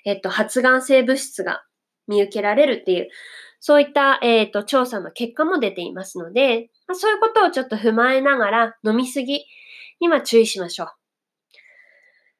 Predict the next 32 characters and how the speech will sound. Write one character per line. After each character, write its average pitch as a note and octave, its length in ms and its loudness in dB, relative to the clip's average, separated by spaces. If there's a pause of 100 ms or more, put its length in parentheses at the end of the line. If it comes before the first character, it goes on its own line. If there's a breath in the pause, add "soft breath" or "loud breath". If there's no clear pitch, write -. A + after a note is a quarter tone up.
(280)
ま D#4+ 100 2
あ、 D#4 80 2
で E4+ 100 0
も、 C#4 320 -2
あ A3 220 -2
の、 F3+ 380 -6
基 C#4 160 -2
本 C#4 180 0
的 D4 220 -2
に G4 100 4
飲 E4 160 2
む C4 80 -4
の G3+ 140 0
は F3+ 100 0
水 G3+ 460 -4 (420)
を D#4 100 0
メ D4 180 4
イ A#3 60 0
ン G3+ 60 -4
に F#3 80 -4
さ F#3+ 160 -12
れ F3+ 100 -14
た F#3 100 -14
方 E4 200 -4
が C4 120 -4
い - 20 -10
い F3 40 -12
と E3 40 -14
思 - 20 -20
い - 40 -20 (360)
ま - 120 -20
す。 - 180 -20